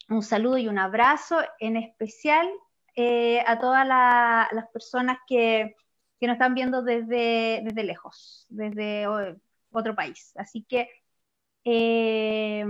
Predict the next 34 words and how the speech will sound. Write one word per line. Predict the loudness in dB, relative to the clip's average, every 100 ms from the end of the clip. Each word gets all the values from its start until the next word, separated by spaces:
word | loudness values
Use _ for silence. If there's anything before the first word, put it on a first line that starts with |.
| -4 -4 -6 -8 -12 -14 _ _ _ _ -2
Nati, | 0 0 0 -2
hoy | -2
día | -2
tenemos | -4 -4 -4 -4
un | -4 -4
programa | -4 -2 -2 0
muy | -2
especial | -4 -6 -4 -2 -4 -2
porque | -2 -2 -2 -2 0
en | 0
el | 0
segundo | -2 0 2 2
bloque | 2 0 2
vamos | 2 2 2
a | 0
tener | 0 0 0
nuevamente | 2 2 0 -2
a | -2
nuestra | 0 -2 0 4 4
amiga | 2 2 6 8 8 6
Emilia, | 4 0 0 2 0 -2 _ _ _ _
que | 2 4 4 4
vamos | 4 2 2 2
a, | 4 6 4 4 2
a |
conversar | 0 -2 -4 -2 -2 -2
sobre, | -4 -4 -2 -2 -2 -2 -2 -4 -6 -6 -6 -6
eh, | -6
las | -8 -6
emociones, | -10 -8 0 2 2 0
los | -4 -6
niños, | -4 -2 -4 -8
cómo | -14 -12
controlar, | -12 -8 0 2